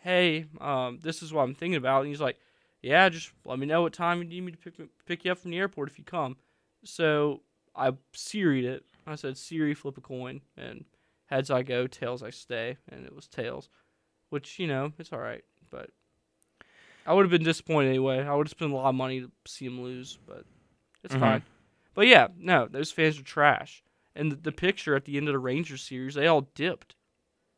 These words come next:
Speaker 2: Mm-hmm. I mean, I thought, like, that was the case for a lot of the playoffs this year. N B A too. Fans were leaving like this.
Speaker 1: Yeah, okay. In Boston, like, there, there's a reason fans leave, and it's to get the T out, to get on the train out of there is very, very hard sometimes.
Speaker 2: Mm-hmm.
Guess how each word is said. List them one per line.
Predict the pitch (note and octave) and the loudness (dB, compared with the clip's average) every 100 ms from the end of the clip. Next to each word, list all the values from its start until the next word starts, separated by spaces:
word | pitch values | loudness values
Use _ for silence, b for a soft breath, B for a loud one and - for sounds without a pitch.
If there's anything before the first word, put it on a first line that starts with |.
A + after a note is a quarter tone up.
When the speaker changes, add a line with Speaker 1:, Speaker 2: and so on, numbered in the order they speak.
| _ - | _ -8
Speaker 2:
Mm-hmm. | A2+ A2 A#2+ B2 - | -6 -4 -4 -8 -4
I | |
mean, | C3+ E3+ | 4 4
I | |
thought, | F#3+ C#4 | 6 2
like, | G3+ | 6
that | E3 | 6
was | |
the | C3 | 6
case | A2+ C3+ | 2 2
for | B2 | 6
a | G#2 | 8
lot | G#2 | 8
of | G#2+ | 4
the | |
playoffs | G#2 F#2+ F#2+ | 2 0 0
this | G#2 | -4
year. | F#2 | -8
N | - | -4
B | C#3+ | 2
A | A#2 | 2
too. | A2+ A2 | 2 -4
Fans | F#2 C3 F#3 | 0 4 4
were | C#3+ | 4
leaving | A2 A2+ A2 | 6 6 6
like | G#2 F#2 F2+ | 4 2 2
this. | G2+ F2 - - - B B B B | 4 4 0 -12 -14 B B B B
Speaker 1:
Yeah, | E3 E3+ F#3 E3 - | 2 6 6 4 -2
okay. | - C3+ | -4 -4
In | - E4+ | 2 2
Boston, | F3+ B2 D#3 - G3 F#3 F#3 _ _ | 4 4 2 -2 -6 -8 -12 _ _
like, | C3 C3 - D#3+ | -4 -4 -4 -2
there, | D#3 | 0
there's | D3+ D3+ D3 C#3+ | 2 4 2 2
a | |
reason | B2 B2 C3+ | -6 -8 -10
fans | C3+ C#3+ C#3+ D3 | -4 -2 -2 -2
leave, | D3 D#3+ D3+ - | -6 -6 -8 -6
and | C#3+ | -4
it's | D#3 - | -4 -6
to | C#3+ | -10
get | C3 F3+ F3+ | -2 -2 -2
the | |
T | C3+ - C#3 D3+ E3+ | -14 -10 -10 -10 -10
out, | - C#3 D3+ | -2 -2 -2
to | D3+ | -6
get | D3+ | 0
on | D#3 D3 | 0 0
the | |
train | C3+ - C3+ C#3+ C3+ | -4 -6 -4 -2 -2
out | A#2 C3 | -4 -4
of | D3+ | -2
there | D#3 D#3 | 0 2
is | C3 C#3 | 0 -6
very, | C#3 C3 C3+ | -10 -6 -4
very | B2+ A#2+ | -4 -6
hard | C3+ A2+ B2 | -8 -10 -10
sometimes. | - D#3 D3+ D#3 E3 D#3+ _ _ _ C3 | -12 -12 -8 -6 -8 -14 _ _ _ -8
Speaker 2:
Mm-hmm. | B2+ | -4